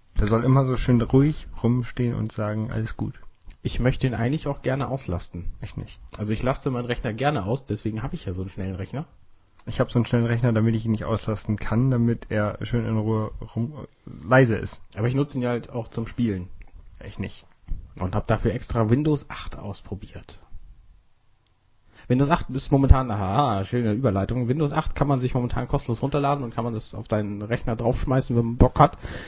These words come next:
Speaker 2: Ich hab ja eh nur das als zweite, äh, zweite Partition und deswegen hab ich mir gedacht, nimmst du mal Windows acht, warum nicht? Äh, als ich's dann hatte, war mir dann klar, warum ich das hätte lassen sollen.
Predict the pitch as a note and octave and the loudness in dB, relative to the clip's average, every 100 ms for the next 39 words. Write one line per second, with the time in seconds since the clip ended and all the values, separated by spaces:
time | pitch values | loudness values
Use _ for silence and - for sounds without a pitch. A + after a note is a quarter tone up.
0 | - - B2 A#2 A#2 C3+ C#3+ C3+ C3 C3 | 2 6 6 6 4 4 4 2 0 -2
1 | A#2+ - B2 A#2+ C3 A2+ - B2+ A2+ - | -4 2 4 6 4 4 0 -4 -4 -2
2 | B2 - A#2+ A2 A2 C3 D#3+ D#3+ - B2 | -2 0 0 -2 -2 -4 -4 -6 -6 0
3 | C3 C#3+ C#3 C3 C3 C3+ - D#3+ - G3+ | 2 2 4 4 4 4 4 0 2 2
4 | G3+ G#3 G#3 - - - G2+ C3+ E3+ - | 2 0 -2 -2 0 2 2 0 0 0
5 | - - - - - - - - - - | 0 -4 -14 -20 -20 -20 -20 -20 -20 -20
6 | - - A#2 G#2+ G#2 G2+ - A2 - G2 | -20 0 6 8 8 4 2 2 2 2
7 | A#2+ D#3+ B2+ A2+ A2+ G#2+ G#2 - A2+ B2+ | 4 6 6 4 4 2 2 2 4 4
8 | A2 A#2+ A#2 G#2+ - - F#2+ E2 - C#3 | 4 4 2 2 2 4 4 4 4 4
9 | C#3 G3 | 4 2